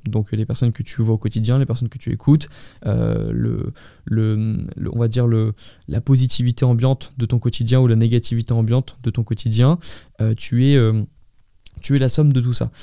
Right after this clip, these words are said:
Euh, on remarque de manière générale que souvent, euh, les, les enfants sont à la même banque que les parents, euh, les enfants ont les mêmes opinions, euh, politiques que leurs parents, ou un peu moins dans notre génération, mais c'était un peu plus le cas dans les générations d'avant.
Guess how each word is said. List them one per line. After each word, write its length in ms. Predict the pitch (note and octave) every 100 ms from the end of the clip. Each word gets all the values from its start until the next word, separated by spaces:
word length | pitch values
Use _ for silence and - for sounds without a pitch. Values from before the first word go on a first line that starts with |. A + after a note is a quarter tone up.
| - - G#2
Euh, 320 | G#2+ G#2+ G#2+
on 140 | A2
remarque 520 | G#2+ A2+ C3 C#3+ - A2+
de 140 | A2
manière 200 | A2 A2
générale 340 | A2 A2 C3
que 120 | - A2
souvent, 480 | - A2+ B2 C3
euh, 40 | G#2+ - - - -
les, 320 | A2 G#2 A2 - _ - _ _ _ _ -
les 200 | A#2 A2+
enfants 340 | G#2+ A#2+ A#2+ C3
sont 240 | - B2
à 60 | A2+
la 80 |
même 200 | A2 A2+
banque 300 | A2+ B2 - -
que 100 | A2+
les 100 | G#2+
parents, 500 | A2 A#2 B2 C#3 C#3+ - - - G#2+
euh, 60 |
les 180 | G#2+ G#2+
enfants 300 | G#2+ C3 B2
ont 80 | A#2
les 100 | A2
mêmes 180 | A#2+ A#2
opinions, 560 | A2+ - A#2 A#2 A2+
euh, 40 | A#2
politiques 600 | - A2+ - A#2+ - G#2+
que 120 | -
leurs 420 | G#2+ F#2 - -
parents, 600 | - A2+ A#2 B2 C3+ C#3 -
ou 240 | A#2+ A2+ - - _ _
un 80 | A#2+
peu 100 | C3+
moins 140 | C3+
dans 100 | C3
notre 200 | B2 A#2
génération, 480 | A#2 A#2+ A#2+ A#2 D3
mais 180 | C#3 A2+
c'était 180 | - A2
un 60 |
peu 120 | A2+ A#2+
plus 200 | B2+ B2
le 80 |
cas 100 | A#2
dans 80 | B2
les 60 | A#2
générations 380 | A2+ A#2 A2+ A#2
d'avant. 300 | A2+ B2+